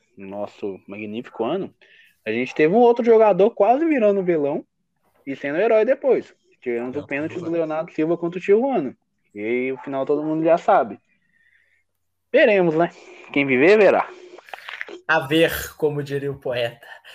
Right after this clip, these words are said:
Speaker 3: <laughs> Lembrando que o Atlético, ah, o próximo jogo é no domingo, dia vinte e cinco de julho, pelo Brasileirão, às onze da manhã, enfrenta o Bahia, que é uma pedra no, no sapato do Galo
Speaker 2: Nossa,
Speaker 3: já
Speaker 2: gigante.
Speaker 3: há algum tempo.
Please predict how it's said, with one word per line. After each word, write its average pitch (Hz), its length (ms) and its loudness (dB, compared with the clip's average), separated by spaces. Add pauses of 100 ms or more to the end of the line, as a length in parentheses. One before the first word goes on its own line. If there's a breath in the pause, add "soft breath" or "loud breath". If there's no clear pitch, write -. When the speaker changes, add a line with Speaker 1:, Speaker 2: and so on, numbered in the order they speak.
(220 loud breath)
Speaker 3:
<laughs> - 280 -6
Lembrando 156 560 0
que 165 120 -4
o 156 40 0
Atlético, 151 840 -4
ah, 135 500 -2
o 107 60 -8
próximo 147 380 -6
jogo 170 440 -4 (240 loud breath)
é 143 280 2
no 160 120 -6
domingo, 196 680 -6
dia 139 180 -4
vinte 151 200 -14
e - 40 -18
cinco 190 240 -8
de 165 100 -8
julho, 196 380 -4
pelo 165 220 -2
Brasileirão, 147 600 -2
às 131 160 -2
onze 180 200 -4
da 175 80 0
manhã, 151 260 -2
enfrenta 160 400 -2
o 151 60 -2
Bahia, 180 720 0
que 147 100 -2
é 143 40 4
uma 139 320 -2 (200)
pedra 165 500 2 (340)
no, 139 360 -2
no 139 80 -12
sapato 131 480 -4
do 123 120 -14
Galo 123 240 -4
Speaker 2:
Nossa, 127 120 -8
Speaker 3:
já 147 240 -2
Speaker 2:
gigante. 107 300 -14
Speaker 3:
há 117 60 -6
algum 139 360 -6
tempo. 170 560 -6